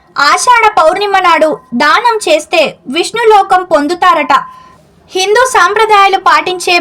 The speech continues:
భారతదేశం, నేపాల్ ఇంకా బుద్ధ, జైన సాంప్రదాయాలు పాటించే చోట్ల గురు పౌర్ణిమ ఘనంగా జరుపుకుంటారు. ఈ రోజున ప్రజలు తమ ఆధ్యాత్మిక గురువులను స్మరిస్తారు, పూజిస్తారు, బహుమతులు ఇస్తారు, గుడికి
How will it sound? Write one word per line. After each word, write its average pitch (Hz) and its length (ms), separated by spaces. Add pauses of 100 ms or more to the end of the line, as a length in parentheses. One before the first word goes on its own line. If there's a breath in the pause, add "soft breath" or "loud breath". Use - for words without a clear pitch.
భారతదేశం, 311 720 (300)
నేపాల్ 339 500
ఇంకా 311 240 (340)
బుద్ధ, 277 280 (260)
జైన 311 280 (140)
సాంప్రదాయాలు 294 760
పాటించే 294 440 (140)
చోట్ల 285 320 (240)
గురు 339 200
పౌర్ణిమ 330 400
ఘనంగా 277 520
జరుపుకుంటారు. 269 580 (460 soft breath)
ఈ 381 200
రోజున 415 340 (240)
ప్రజలు 320 380 (160)
తమ 381 240
ఆధ్యాత్మిక 330 560 (140)
గురువులను 311 500
స్మరిస్తారు, 277 580 (720 soft breath)
పూజిస్తారు, 320 600 (500 soft breath)
బహుమతులు 415 600
ఇస్తారు, 294 340 (360)
గుడికి 415 300